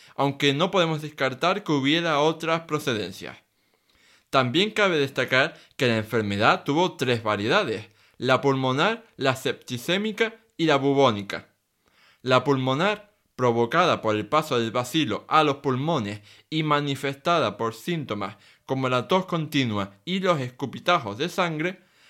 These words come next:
acababa con más del noventa por ciento de los afectados. La septicémica, que mataba casi al cien por ciento de los afectados, ocurría cuando el bacilo se propagaba por todo el organismo a través de la sangre,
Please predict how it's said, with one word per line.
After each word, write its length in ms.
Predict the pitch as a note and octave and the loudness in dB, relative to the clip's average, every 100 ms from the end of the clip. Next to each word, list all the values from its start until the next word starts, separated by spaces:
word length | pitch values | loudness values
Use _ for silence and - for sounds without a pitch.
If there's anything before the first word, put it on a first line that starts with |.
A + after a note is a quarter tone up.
| - | 0
acababa 600 | C#3 C#3 C#3 E3+ G#3 G3+ | 0 4 4 6 2 0
con 200 | F3 E3 | 0 0
más 380 | D#3 F3 G3+ G3+ | 0 2 2 0
del 220 | G3+ F#3 | -2 0
noventa 460 | D#3+ E3 F#3 F#3+ | 0 2 0 -2
por 180 | E3+ D#3 | 0 0
ciento 400 | D#3 E3+ F3+ F3+ | 0 -6 -4 -4
de 80 | E3 | -2
los 120 | D#3+ | -2
afectados. 640 | E3 D3 - - G2+ G2 - - _ _ _ _ | -2 -6 -6 0 0 0 -8 -16 _ _ _ _
La 260 | C3 B2 | 0 0
septicémica, 1000 | A2+ B2 G2 A#2 G#2 F3 G3 D3 C#3 F3 - _ _ | 0 -4 -8 -10 -2 0 0 -2 -4 -8 -10 _ _
que 120 | C3+ | -2
mataba 600 | B2 B2 D3+ G#3 G#3+ F3 | 0 0 2 2 4 2
casi 320 | - F3 - | 2 0 2
al 100 | C#3 | -2
cien 280 | B2 D#3 D3+ | 0 -2 -2
por 160 | C#3+ B2 | -2 -2
ciento 320 | D3 C3 A2 | -2 -2 -2
de 40 | |
los 120 | G#2+ C3+ | -2 -4
afectados, 720 | F3+ F#3 C3+ C3+ B2+ B2+ F#3 - _ _ _ _ | -4 -6 -4 0 2 0 -6 -12 _ _ _ _
ocurría 720 | F3 E3+ D#3 C#3 E3 G#3 G3 | 0 4 4 4 4 2 2
cuando 260 | D3+ C#3 | 0 2
el 100 | B2+ | 0
bacilo 520 | A#2 A#2 - G3+ F#3 F3+ | 2 0 0 -4 -2 -4
se 220 | - B2+ | -2 -2
propagaba 640 | C3 B2 A#2 A#2+ F3 F#3+ | 0 0 0 2 2 0
por 180 | C#3 B2 | 0 -2
todo 300 | - G3 G3 | 0 0 2
el 80 | D#3+ | 0
organismo 680 | D3 B2+ C#3 G3 G3 G3+ - _ _ | -2 -2 -2 -2 -4 -6 -8 _ _
a 140 | C3 | 0
través 340 | C3 C3 F3 F3 | 2 2 2 2
de 100 | F#3 | 2
la 120 | F3 | 2
sangre, 560 | - A2 G2 F#2+ F#2 | 2 0 2 -4 -6